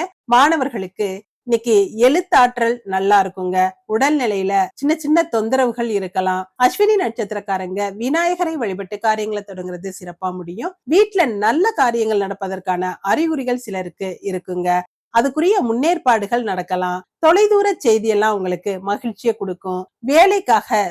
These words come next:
வெளியூர் போறதுக்கு உரிய சூழ்நிலைகள் இருக்கலாம். இளஞ்சிவப்பு நிற ஆடை உங்களுக்கு சிறப்பை கொடுக்கும். பரணி நட்சத்திரக்காரங்க மகாலட்சுமியை வழிபட்டு காரியங்களை தொடங்குறது சிறப்பா முடியும்.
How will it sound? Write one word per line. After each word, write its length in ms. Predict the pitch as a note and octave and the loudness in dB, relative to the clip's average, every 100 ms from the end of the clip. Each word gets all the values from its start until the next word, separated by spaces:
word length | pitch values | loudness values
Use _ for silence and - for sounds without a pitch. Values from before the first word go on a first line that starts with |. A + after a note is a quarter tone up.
| G3+ | 2
வெளியூர் 380 | A#3 C#4 E4 D#4+ - | 4 6 4 2 0
போறதுக்கு 560 | G#3+ G3 F#3+ F#3 G3+ F#3+ | -2 0 -6 -8 -4 -2
உரிய 320 | F3+ G3 F#3 - | -2 0 -2 -4
சூழ்நிலைகள் 600 | - A#3+ A3+ G#3 G3+ G#3 | -8 -2 0 0 -2 -2
இருக்கலாம். 540 | G3 F3+ F3+ F3+ F3+ - _ _ - | -2 -2 -2 0 -2 -6 _ _ -2
இளஞ்சிவப்பு 600 | C#4+ G4 G4 C4+ A#3+ A3 | 2 2 2 -2 -2 0
நிற 140 | G#3 F#3+ | 0 0
ஆடை 240 | F#3 F#3+ | 0 -4
உங்களுக்கு 440 | F3+ F3+ F3 A3+ G3+ | -4 -4 -4 -4 -4
சிறப்பை 380 | - G#3+ G#3 F#3+ F#3 | -4 -6 -4 -10 -8
கொடுக்கும். 420 | F3 - F3+ F3 _ _ _ | -10 -8 -8 -8 _ _ _
பரணி 340 | A3 B3 E4+ G4+ | 4 4 6 4
நட்சத்திரக்காரங்க 840 | C#4 - G#3 G#3 G#3 F3+ F3 F#3 F#3+ | 2 -2 -8 -8 -6 -6 -4 -4 -2
மகாலட்சுமியை 600 | G3 D#4 D#4 D#4 - D#4 | -2 0 -2 -2 -4 -2
வழிபட்டு 400 | C4+ G3+ F#3 F3+ | -2 -4 -4 -10
காரியங்களை 440 | G#3 G3+ G3+ G3 G3 | -4 -2 -2 -4 -6
தொடங்குறது 460 | F#3+ F3 F3 E3+ F#3 F3 | -8 -10 -10 -10 -10 -10
சிறப்பா 320 | F3+ E3 F3+ F3 | -12 -10 -8 -8
முடியும். 360 | E3+ E3+ A#3 | -10 -8 -6